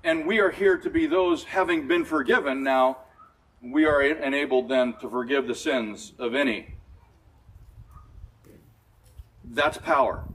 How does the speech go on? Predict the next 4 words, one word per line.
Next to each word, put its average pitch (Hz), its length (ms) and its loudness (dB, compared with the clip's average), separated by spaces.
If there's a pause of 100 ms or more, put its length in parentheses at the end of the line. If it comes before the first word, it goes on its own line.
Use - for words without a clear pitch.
(680)
That's - 220 -2
purpose. - 560 -4 (180)
That's 139 180 -6
focus. - 600 -2